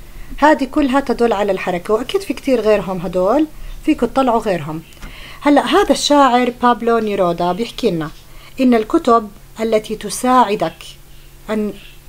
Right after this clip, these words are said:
أكثر هي التي تجعلك تفكر أكثر، فالكتاب هو سفينة من الأفكار محمل بالحقيقة والجمال. بدنا نبحث في القصيدة عن العبارة التي تنسجم وهذا القول.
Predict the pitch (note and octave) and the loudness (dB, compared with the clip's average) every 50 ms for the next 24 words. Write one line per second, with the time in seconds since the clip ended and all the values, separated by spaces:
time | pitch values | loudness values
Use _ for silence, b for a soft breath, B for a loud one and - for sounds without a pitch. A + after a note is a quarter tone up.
0 | - - - - - - C4 - - - G#3+ G#3 G#3+ - - - - - b b | -20 -20 -20 -10 -6 -6 -6 -4 -2 0 0 0 0 -2 -6 -14 -20 -20 b b
1 | b b b - - C#4 D#4 C#4+ A3 G#3+ A#3 A#3+ - - G#3+ F#3 G3 F#3+ F3 F#3+ | b b b -4 2 4 4 4 4 4 2 -2 -2 -4 -2 -2 -2 0 0 0
2 | A3 C4 B3 A#3 - G3 F3+ - G3+ - - - - - - - D#4 - A#3 G#3+ | 0 0 0 0 -2 -6 -6 -6 -8 -8 -6 -8 -8 -8 -4 -2 -2 -2 -2 -4
3 | - - F#3 E3+ D#3+ B B B B B B B - - B3 A#3+ - C4 B3 D#4+ | -6 -6 -4 -4 -4 B B B B B B B -2 -2 -2 0 -2 -2 2 2
4 | E4+ F4+ F#4 D#4 - A#3+ B3+ A#3 A3 G#3+ - - A3+ G#3+ - - C#4+ C#4+ C#4+ C#4+ | 4 4 4 2 2 4 4 4 4 4 2 0 -2 -2 0 0 2 2 4 4
5 | C#4 C#4 C#4 C4+ B3+ B3+ B3+ B3 G#3 F#3 G#3 - - - B3 A#3+ B3 B3 A#3+ A3+ | 4 4 2 2 2 2 2 2 2 0 -2 -6 -2 0 4 4 4 4 2 0
6 | G#3+ G3+ - - C#4 C4 A3+ - F#3 F3 F#3+ F3 - A3 - - C4+ B3+ - A3 | -2 -4 -2 -2 0 0 2 2 0 0 -2 -6 -6 -6 -4 -2 -2 0 0 0
7 | G3+ G3+ F#3+ - - G#3+ G#3+ G3 E3 D#3 D#3 B B B B B B B B B | 0 0 -2 -2 -2 -2 -2 -2 -2 -2 -4 B B B B B B B B B
8 | A#3 A#3 A3 C4 D#4+ E4+ - - B3+ B3 - B3 B3 - A#3+ A#3+ - - C4+ B3 | -2 2 4 4 4 2 0 -2 -4 -4 -4 -6 -4 -4 -6 -4 -2 0 2 2
9 | A#3 G#3+ G#3+ A#3 A3+ G#3 F#3 G3 G#3+ - A#3 A#3+ A#3+ A#3 A3+ F#3+ G3+ G3 - - | 2 2 2 0 -2 0 0 0 2 4 4 4 4 4 2 2 0 -2 -4 -4
10 | G#3 - A#3+ A#3+ A#3 - G#3+ F#3+ F3 F3+ E3+ E3+ E3+ E3+ D#3+ A#3 C#4 D4+ D#4 D#4+ | -4 -4 -2 -2 -2 -2 -4 -2 -2 -2 -2 -2 -4 -2 0 2 2 4 4 4
11 | D#4+ D4 E4 D#4+ D#4 - - E3 D#3+ F3 | 6 4 4 2 2 0 -2 -4 -4 -6